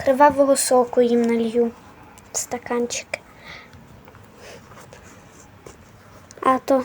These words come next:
це ж не норм-, це ж не обичні люди. В принципі, у нас тут тільки ці.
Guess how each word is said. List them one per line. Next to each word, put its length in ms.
це 140
ж 180
не 100
норм-, 220
це 100
ж 120
не 120
обичні 640
люди. 300
В 40
принципі, 440
у 40
нас 180
тут 180
тільки 420
ці. 320